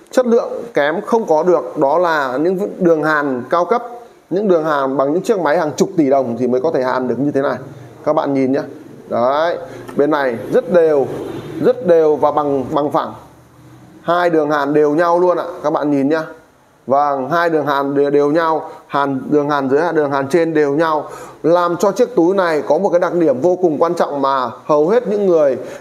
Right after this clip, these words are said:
à, bán túi zip không để ý và những người sử dụng túi zip cũng không được tư vấn kỹ, đó là chiếc túi zip cao cấp của chúng tôi khác biệt so với những chiếc túi zip khác là nó có thể sử dụng để đóng gói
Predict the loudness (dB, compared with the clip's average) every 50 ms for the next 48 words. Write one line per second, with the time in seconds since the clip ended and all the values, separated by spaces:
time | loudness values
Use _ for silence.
0 | -18 -8 -2 0 0 0 0 0 0 0 0 0 0 0 2 2 0 -2 -2 0
1 | 0 0 2 2 2 2 2 2 2 2 2 2 0 0 0 0 0 -2 -2 -2
2 | 0 0 0 0 0 0 0 0 0 0 -2 -2 0 -2 0 0 0 -2 -2 -4
3 | -6 -6 -6 -4 -2 0 0 0 0 -2 -2 -2 0 0 2 2 2 0 0 -2
4 | -2 -2 -2 -2 0 0 0 0 0 0 0 0 -2 -4 -6 -10 -18 -20 -20 _
5 | 0 0 0 2 2 0 2 2 0 -2 0 0 0 2 0 -2 -2 -2 -2 -2
6 | -2 -2 0 2 2 4 2 2 0 -4 -8 -12 -16 -18 -20 -20 -20 _ _ _
7 | _ _ _ _ _ -20 -14 -14 -10 -4 -2 -2 -2 -2 0 2 2 2 2 2
8 | 0 0 2 2 2 2 0 -2 0 -2 -4 -4 0 0 0 0 2 0 -2 -2
9 | 0 -2 -2 -2 -4 -8 -6 -4 -2 0 0 -2 -2 -4 -6 -10 -12 -18 -20 _
10 | _ -12 -6 -2 0 0 0 0 0 0 0 -2 0 0 -2 0 0 0 0 -2
11 | -4 -4 -2 0 2 2 2 0 0 0 2 2 2 2 0 -2